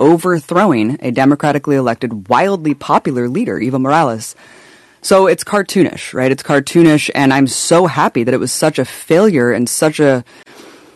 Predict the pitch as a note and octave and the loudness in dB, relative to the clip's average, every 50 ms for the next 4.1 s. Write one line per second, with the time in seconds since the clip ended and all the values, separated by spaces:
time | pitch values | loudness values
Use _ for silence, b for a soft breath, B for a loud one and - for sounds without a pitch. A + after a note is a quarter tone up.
0 | B - - D#3+ D3+ D3 C3 B2 - C#3+ D3+ C#3+ C#3+ C3 - B2 A#2 C#3 D#3 G3 | B -2 0 2 2 2 0 0 0 0 2 2 2 0 -2 -6 -2 0 2 2
1 | G3+ E3 C#3 A#2+ A#2+ C3+ C#3 D3 C#3+ - - C3+ A#2+ A#2+ A2 - - B2+ B2+ B2 | 4 4 2 2 2 2 2 2 0 -2 -2 -2 -2 -2 -2 -2 -2 0 0 0
2 | B2 - - B2+ C3 C3+ - - - - G#3 A3+ A#3+ A#3 E3+ D#3+ C3 A#2 B2 B2 | 0 0 0 0 -2 -2 -4 -6 0 4 6 6 8 6 6 4 4 4 2 2
3 | A#2+ A#2+ - - A#2+ - - - A#2 G#2+ G#2 A#2 A#2+ D3 D3 A#2+ - - - - | 2 0 0 -2 -4 -4 -4 -6 -6 -4 0 2 2 4 2 2 0 -2 -4 -6
4 | - | -8